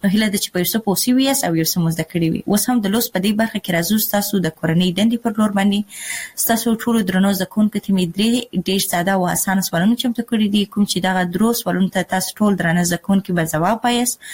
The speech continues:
او وروسته د هغه څخه به یې په خپلو کتابچو کې په منظم شکل سره لیکئ. نو درنو زده کوونکو، ستاسو د ټولو لومړی سوال چې دی، معصومه عصمتي وردګ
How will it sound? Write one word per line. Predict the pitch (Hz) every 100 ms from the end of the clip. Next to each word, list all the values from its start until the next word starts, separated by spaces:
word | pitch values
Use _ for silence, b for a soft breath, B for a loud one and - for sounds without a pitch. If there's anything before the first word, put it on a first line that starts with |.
| B B B -
او | 190
وروسته | 226 208
د | 190
هغه | 180 190
څخه | 220 233 247
به | 226
یې | 233
په | 233
خپلو | - 185
کتابچو | 175 175 - 240
کې | 247 294 330 B B B _
په | - 190
منظم | 185 185 180 190 262
شکل | - - 269
سره | - 277 240
لیکئ. | 160 156 165 160 - B B B
نو | 220
درنو | 214 208 226
زده | 240 226
کوونکو، | 247 247 247
ستاسو | 226 - 208 202
د | 185
ټولو | 190 240 233
لومړی | 226 180 180 202
سوال | 202 185 175 180
چې | -
دی، | 185 226 262 B B B B
معصومه | 208 208 240 247 247
عصمتي | 202 - 190 185 214
وردګ | 190 190 196